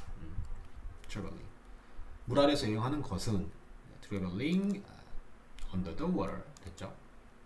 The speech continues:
여기가 <clears throat> 그 다음에 이제 고기, 어, 콩으로 고기 만든 거 들어봤어? 콩고기? 그지?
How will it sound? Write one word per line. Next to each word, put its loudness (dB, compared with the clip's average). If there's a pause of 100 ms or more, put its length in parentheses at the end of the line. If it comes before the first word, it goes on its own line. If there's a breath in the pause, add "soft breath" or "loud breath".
(1400 loud breath)
여기가 8 (880 loud breath)
<clears throat> 4
그 -2
다음에 6
이제 4
고기, 8 (1700)
어, 2 (260)
콩으로 12
고기 6
만든 8
거 4
들어봤어? -4
콩고기? 6 (140)
그지? 6